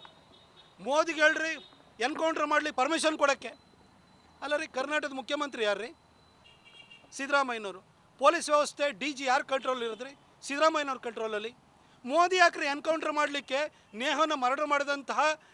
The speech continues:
ಆ ಮುಸಲ್ಮಾನ ಪುಂಡನ ವಿರುದ್ಧ ಕ್ರಮ ತಗೊಳ್ಳಿಕ್ಕೆ, ಅವನ್ನ ಎನ್‌ಕೌಂಟರ್ ಮಾಡ್ಲಿಕ್ಕೆ ಮೋದಿ ಪರ್ಮಿಷನ್ ಯಾಕ್ರಿ ಬೇಕು? ಬಹಳ ಮೇಧಾವಿ ಅದ್ ಈತ. ಮೋದಿ ಪರ್ಮಿಷನ್ ಬೇಕಂತೆ ನೇಹಾನ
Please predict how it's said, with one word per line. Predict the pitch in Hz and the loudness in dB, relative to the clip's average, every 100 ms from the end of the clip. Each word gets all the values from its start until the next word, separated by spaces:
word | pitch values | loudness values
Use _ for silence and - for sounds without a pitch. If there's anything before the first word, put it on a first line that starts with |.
| _ _ _ - | _ _ _ 0
ಆ | 226 | 0
ಮುಸಲ್ಮಾನ | 254 254 302 302 294 | 0 0 0 0 -2
ಪುಂಡನ | - 262 285 277 | -4 -6 -2 -2
ವಿರುದ್ಧ | 254 269 214 220 214 285 _ - - | -2 -4 -2 0 0 -4 _ -20 -8
ಕ್ರಮ | 214 247 330 | 0 4 4
ತಗೊಳ್ಳಿಕ್ಕೆ, | 320 285 269 254 - | 4 2 2 2 -2
ಅವನ್ನ | 277 269 | 0 0
ಎನ್‌ಕೌಂಟರ್ | 254 233 302 320 311 294 | -2 -4 -4 -2 -2 0
ಮಾಡ್ಲಿಕ್ಕೆ | 277 254 285 | 0 0 -2
ಮೋದಿ | 262 320 349 | 4 4 4
ಪರ್ಮಿಷನ್ | 311 311 269 277 | -2 -4 -4 -6
ಯಾಕ್ರಿ | 254 247 | -6 -8
ಬೇಕು? | 240 240 311 403 _ _ _ _ _ _ _ _ _ _ _ | -6 -6 -6 -8 _ _ _ _ _ _ _ _ _ _ _
ಬಹಳ | - 269 330 349 | -8 0 4 4
ಮೇಧಾವಿ | 349 339 320 320 320 302 | 2 2 4 4 0 -4
ಅದ್ | 277 233 | -4 -6
ಈತ. | 254 240 190 - _ - - _ _ - | -6 -4 -6 -10 _ -20 -20 _ _ -6
ಮೋದಿ | 240 330 359 | 4 4 4
ಪರ್ಮಿಷನ್ | 359 330 330 302 294 | 2 0 0 -4 -2
ಬೇಕಂತೆ | 269 262 254 254 | -2 -2 -4 -4
ನೇಹಾನ | 233 240 269 | -2 -2 -2